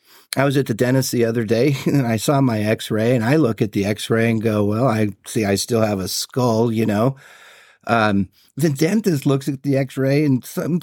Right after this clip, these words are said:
sees some little teeny shadow of something and goes, "There's the issue," or whatever. He is trained on how to see and get meaningful information.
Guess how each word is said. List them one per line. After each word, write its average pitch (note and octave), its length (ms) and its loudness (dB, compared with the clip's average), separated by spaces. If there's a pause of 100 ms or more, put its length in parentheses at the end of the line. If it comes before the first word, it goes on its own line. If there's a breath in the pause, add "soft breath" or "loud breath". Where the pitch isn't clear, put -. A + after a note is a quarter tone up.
(140)
sees G#3+ 400 -4
some A3 200 0
little G3+ 240 2
teeny G#3+ 460 2
shadow F3+ 720 2
of D#3+ 140 0
something E3+ 440 -2
and D3+ 120 0
goes, C3+ 240 2
"There's C3 320 0
the A#2+ 220 -2
issue," A#2+ 360 0
or A2+ 120 2
whatever. A2 600 2 (360 loud breath)
He E3+ 320 0 (580)
is D3+ 280 2
trained D#3 540 -2 (2250)
on A2+ 200 0
how B2+ 380 2
to C3+ 260 0
see B2 540 -2 (880)
and A2+ 220 0
get B2+ 200 0
meaningful A#2+ 580 2
information. C3 680 -2